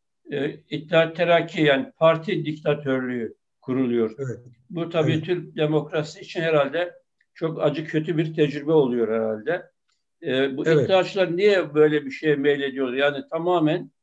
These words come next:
Speaker 1: e, seçimle geliyorlar ama bin dokuz yüz on üçte ondan sonra ülkeyi bir tek parti yönetimi gibi yönetiyorlar. E, bu konuda da dinleyelim, ondan sonra kapatalım. Buyurun.
Speaker 2: Peki. Peki.
Speaker 1: Gelecek programı şeyden başlayacağız işte.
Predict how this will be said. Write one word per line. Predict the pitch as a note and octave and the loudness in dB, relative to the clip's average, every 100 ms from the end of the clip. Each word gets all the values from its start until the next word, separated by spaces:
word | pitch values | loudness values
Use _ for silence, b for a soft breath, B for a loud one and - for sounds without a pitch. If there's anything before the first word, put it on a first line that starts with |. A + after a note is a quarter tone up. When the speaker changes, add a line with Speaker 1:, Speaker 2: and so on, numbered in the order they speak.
| _ _ _ _ - | _ _ _ _ -8
Speaker 1:
e, | C3 | -6
seçimle | - D#3 G#3 F#3+ E3 | -4 -4 -2 -2 0
geliyorlar | C#3 C3 C3 C3+ | 2 2 2 0
ama | G3 F3 D3 | 0 -2 -4
bin | D3 | -4
dokuz | C#3+ C#3 C3 | -2 -4 -6
yüz | D3 | -4
on | C#3+ | -4
üçte | C3 - F#3 - - | -6 -8 -8 -8 -8
ondan | D3+ D#3+ F#3 | -6 -4 -4
sonra | D#3+ D3+ F3+ A3 - _ _ _ _ | -2 -2 -2 -4 -10 _ _ _ _
ülkeyi | - F3+ E3+ D#3+ F#3 F3 | -10 -2 -2 0 -2 0
bir | G3+ G3 | -2 0
tek | G#3 G3 - | -2 0 2
parti | D#3+ D3+ E3 | 2 2 0
yönetimi | D3 C#3 C3+ F#3 G#3 B2 | -2 -2 -4 -6 -8 -6
gibi | B2 A#2+ A2+ _ - | -2 0 -2 _ -10
yönetiyorlar. | B2 A#2 A2 G#2 A#2 A2 - _ _ _ _ _ | -4 -4 -4 -4 -4 -4 -8 _ _ _ _ _
E, | B2+ C3+ | -4 -2
bu | E3+ | -2
konuda | F3+ F#3+ F#3+ F#3 | 0 0 0 0
da | F#3 E3 | 0 0
dinleyelim, | F#3+ F#3 F#3 G3+ | -2 0 0 0
ondan | F3+ F3 | -2 -2
sonra | D#3+ F#3+ G3+ | -4 -8 -6
kapatalım. | E3+ D#3 D3+ B2+ G#2+ - _ _ _ | -4 -2 -2 -4 -6 -12 _ _ _
Buyurun. | - D#3 D#3+ | -8 -2 2
Speaker 2:
Peki. | F#3+ C3+ - - _ _ _ b b b b | 2 0 -8 -20 _ _ _ b b b b
Peki. | E3+ D#3 | 0 4
Speaker 1:
Gelecek | D#3 E3+ G3 - | 4 4 4 2
programı | F#3 F3 F#3 G3+ | 4 6 6 4
şeyden | - F3 F3+ E3+ | 0 0 2 2
başlayacağız | D3+ - A3+ E3 C3+ A2 | 2 0 -8 -4 -4 -4
işte. | - B2+ - | -8 -8 -8